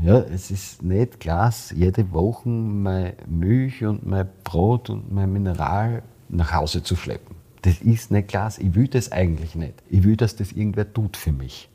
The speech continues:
Und das sehe ich noch massiv auf, auf uns zukommen. Das ist nicht aufzuhalten. Es ist auch nicht aufzuhalten, indem große Konzerne wie jetzt die Rossmann-Gruppe in, in Deutschland sagen, wir brauchen Steuern auf den Onlinehandel.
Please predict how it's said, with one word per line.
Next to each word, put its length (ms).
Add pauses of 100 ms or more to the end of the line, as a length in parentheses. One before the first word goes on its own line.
(120)
Und 260
das 400
sehe 220
ich 120
noch 140
massiv 400
auf, 260
auf 140
uns 240
zukommen. 480 (280)
Das 200
ist 300
nicht 340
aufzuhalten. 840
Es 160
ist 240
auch 240
nicht 240
aufzuhalten, 1040
indem 440
große 400
Konzerne 560
wie 100
jetzt 400
die 20
Rossmann-Gruppe 840
in, 300
in 220
Deutschland 460
sagen, 240
wir 100
brauchen 440
Steuern 600
auf 200
den 200
Onlinehandel. 720